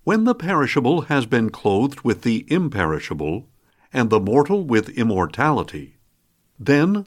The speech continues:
the saying that is written will come to pass,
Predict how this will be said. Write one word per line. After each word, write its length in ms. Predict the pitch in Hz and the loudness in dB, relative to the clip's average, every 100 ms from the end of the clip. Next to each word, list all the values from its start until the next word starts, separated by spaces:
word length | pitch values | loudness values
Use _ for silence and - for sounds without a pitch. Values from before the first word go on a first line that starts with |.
| - | 0
the 100 | 143 | 0
saying 460 | 139 147 156 208 | 4 2 4 2
that 160 | 170 151 | 0 2
is 180 | 143 139 | 2 2
written 460 | 113 110 127 139 - - | 2 4 0 0 -6 0
will 180 | 170 | 0
come 260 | 156 131 139 | 0 0 0
to 140 | 143 | 0
pass, 640 | 160 143 147 82 - - | -2 0 0 -2 -6 -14